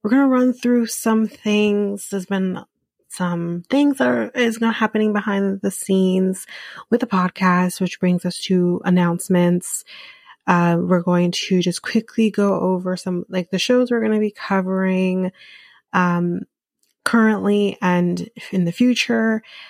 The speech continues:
uh, because a lot of our shows have ended before the, you know, for Christmas. So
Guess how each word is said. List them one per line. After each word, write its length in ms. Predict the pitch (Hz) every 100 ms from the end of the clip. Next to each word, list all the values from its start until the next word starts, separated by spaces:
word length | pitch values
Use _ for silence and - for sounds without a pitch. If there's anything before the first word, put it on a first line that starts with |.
| - - _
uh, 460 | 196 190 180 175 175
because 360 | 190 - 175
a 120 | 170 170
lot 320 | 165 175 190
of 140 | 185
our 140 | 185 190
shows 360 | - 190 190
have 160 | 196 196
ended 760 | 190 190 185 185 185 190 202 - - -
before 380 | 185 185 185 180
the, 160 | 180 175 _ _ _ _
you 100 | 185
know, 140 | 170 165
for 200 | - 180
Christmas. 420 | 170 - 170 -
So 280 | - 175